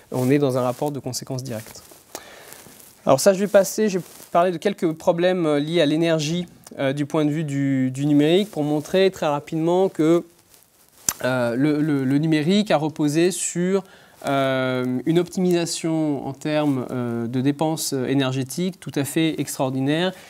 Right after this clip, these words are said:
et que, euh, l'optimisation dont les composantes, euh, de nos ordinateurs a été l'objet s'est avérée être une réussite technologique indéniable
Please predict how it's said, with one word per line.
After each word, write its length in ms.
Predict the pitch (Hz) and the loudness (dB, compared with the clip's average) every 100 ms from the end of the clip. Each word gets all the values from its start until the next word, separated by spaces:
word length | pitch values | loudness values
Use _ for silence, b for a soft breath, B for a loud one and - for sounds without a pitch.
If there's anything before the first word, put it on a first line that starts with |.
| B - | B -6
et 80 | 123 | -4
que, 160 | - 156 170 180 165 | 0 2 4 4 2
euh, 100 | 127 | 0
l'optimisation 840 | 143 160 185 165 160 156 - 165 160 | 0 -2 -2 0 0 -4 -4 -2 -2
dont 260 | 143 151 | 0 0
les 400 | 143 127 123 120 | 0 0 -2 -4
composantes, 720 | - 156 160 143 156 156 - 123 B B B - | -4 -2 0 0 0 -2 -6 -8 B B B -4
euh, 140 | 131 | 0
de 80 | 139 | 4
nos 220 | 147 147 | 4 2
ordinateurs 640 | 147 143 143 151 151 143 | 0 0 -2 -2 0 0
a 80 | 127 | -2
été 500 | 120 - 139 139 123 | -6 -4 0 2 0
l'objet 640 | 120 123 123 147 170 185 196 | 0 -2 -2 2 2 2 -2
s'est 320 | - - 160 151 | -8 -4 -2 -2
avérée 300 | 139 160 160 | -2 -4 -6
être 180 | - | -6
une 120 | 151 139 | -8 -2
réussite 580 | 147 147 - 180 180 | -2 -2 -4 -4 -4
technologique 800 | - 151 160 143 139 156 185 - - | -4 -2 0 0 0 -2 -4 -4 -4
indéniable 800 | 160 147 143 147 165 180 135 | 0 4 4 4 2 0 -4